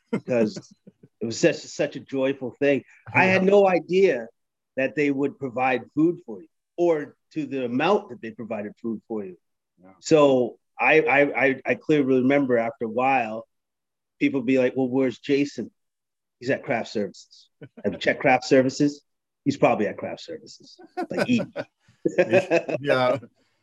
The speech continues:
Speaker 2: Yeah, I've got that reputation around the work too. Yeah, <laughs> everybody knows how much I love food. Uh, this covid thing has put a little bit of a crimp in, in the, uh, situation. Uh, definitely hasn't been as nice, but,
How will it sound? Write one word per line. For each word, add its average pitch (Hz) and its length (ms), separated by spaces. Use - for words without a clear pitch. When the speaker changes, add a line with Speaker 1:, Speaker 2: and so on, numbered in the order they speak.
Speaker 2:
Yeah, 127 280
I've 131 180
got 151 220
that 143 140
reputation 139 760
around 131 640
the 131 180
work 123 320
too. 139 420
Yeah, 127 280
<laughs> 123 100
everybody 139 420
knows 139 480
how 165 160
much - 260
I 117 80
love 131 260
food. 135 440
Uh, 127 180
this 143 180
covid 214 460
thing 196 240
has 165 160
put 175 180
a 170 60
little 165 260
bit 160 200
of 143 100
a 139 60
crimp 151 400
in, 131 260
in 143 240
the, 139 280
uh, 127 120
situation. 131 800
Uh, 131 180
definitely 120 460
hasn't 117 320
been 117 160
as 107 180
nice, 127 420
but, 101 220